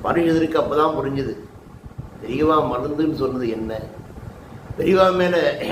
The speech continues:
உள்ள அதீத பக்தியினால அவ வந்து இந்த விளக்கேத்தி வச்சு படிச்சு அவளுக்கு தாய்மை அடைந்து அவர் இருவரையும்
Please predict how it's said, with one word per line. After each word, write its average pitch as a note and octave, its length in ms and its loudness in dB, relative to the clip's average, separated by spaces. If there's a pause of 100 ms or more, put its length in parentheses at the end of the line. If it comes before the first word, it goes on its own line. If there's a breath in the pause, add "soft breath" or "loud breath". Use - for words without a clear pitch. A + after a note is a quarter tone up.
(140)
உள்ள D3 140 0
அதீத F3 320 -2
பக்தியினால C3 840 -2
அவ A2+ 240 0
வந்து A#2 200 0
இந்த A2+ 120 -4
விளக்கேத்தி A2 540 -4
வச்சு G2+ 280 -4
படிச்சு F#2 360 -8 (1160)
அவளுக்கு A2+ 720 0 (1120)
தாய்மை C3+ 340 2
அடைந்து A2+ 440 -4 (160)
அவர் A2 200 -4
இருவரையும் C3+ 520 0